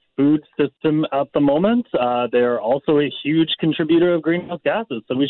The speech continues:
should be doing whatever we can, uh, to grow in ways that minimize the use of fertilizer that obviously we need. Um,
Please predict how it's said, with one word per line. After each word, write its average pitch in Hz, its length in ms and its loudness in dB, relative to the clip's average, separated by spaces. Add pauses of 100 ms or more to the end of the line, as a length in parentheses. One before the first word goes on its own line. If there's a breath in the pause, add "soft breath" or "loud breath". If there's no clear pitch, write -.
(100)
should 175 160 0
be 147 120 2
doing 127 340 0 (380 loud breath)
whatever 202 320 0
we 165 140 2
can, 240 500 -4 (480 loud breath)
uh, 143 280 -2 (180)
to 190 100 0
grow 170 360 2
in 156 220 0
ways 143 320 2
that 131 100 0
minimize 127 460 0 (120)
the 123 80 -4
use 117 320 -8
of 120 180 -6
fertilizer 107 560 -2
that 107 120 0
obviously 107 480 -6
we 101 140 -10
need. 101 240 -12 (140)
Um, 107 380 -4